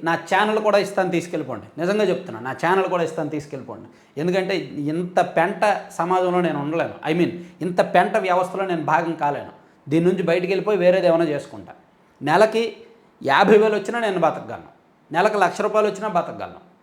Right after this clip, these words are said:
So, అంటే నేను చాలా కింది స్థాయి నుంచి వచ్చాను కాబట్టి, ఆ, నాకు నా లైఫ్ స్టైల్ నేను మార్చుకోగలను అవసరాన్ని బట్టి. Of course, నాకు విపరీతమైన కామన్ సెన్స్ ఎక్కువ. నేను సేవింగ్స్ చేస్తూ రకరకాల బిజినెస్లలో ఇన్వెస్ట్ చేస్తూ రకరకాల బిజినెస్లు కూడా ఆలోచిస్తున్న వాడిని.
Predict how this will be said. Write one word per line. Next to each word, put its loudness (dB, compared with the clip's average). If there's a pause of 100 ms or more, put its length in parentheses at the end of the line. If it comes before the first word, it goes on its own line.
(180)
So, 0
అంటే 4
నేను 0 (140)
చాలా 6
కింది -6
స్థాయి 0
నుంచి -6
వచ్చాను -4
కాబట్టి, -4 (420)
ఆ, -2
నాకు 2
నా 0
లైఫ్ 4
స్టైల్ 0
నేను 0
మార్చుకోగలను 0
అవసరాన్ని -6
బట్టి. -12 (120)
Of 2
course, 6 (460)
నాకు 4
విపరీతమైన 0
కామన్ -2
సెన్స్ -4
ఎక్కువ. -6 (560)
నేను 0 (200)
సేవింగ్స్ 0
చేస్తూ -4
రకరకాల 2
బిజినెస్లలో 0
ఇన్వెస్ట్ -4
చేస్తూ -6
రకరకాల -2
బిజినెస్లు -4
కూడా 0
ఆలోచిస్తున్న 0
వాడిని. -8